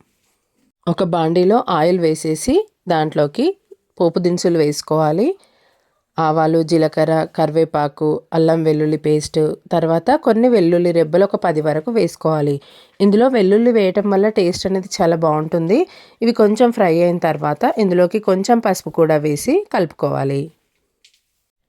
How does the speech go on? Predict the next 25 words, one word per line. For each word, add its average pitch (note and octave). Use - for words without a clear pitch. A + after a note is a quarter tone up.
ఇలా, A3+
ఆ, F3
కలిపిన F#3
తర్వాత E3+
ఒక F3+
గ్లాస్, E3
మనం G3
గ్లాస్ F3+
పిండిని F3
తీసుకున్నాం E3
కాబట్టి D#3+
హాఫ్ F3
గ్లాస్ F3
పెసరపప్పును G3+
ఒక G3
రెండు E3+
సార్లు F#3+
వాష్ E3+
చేసుకున్న E3+
తర్వాత D#3
ఈ A#3+
తాలింపులో F3+
వేసేసి F#3+
కొంచెం A3
ఫ్రై G3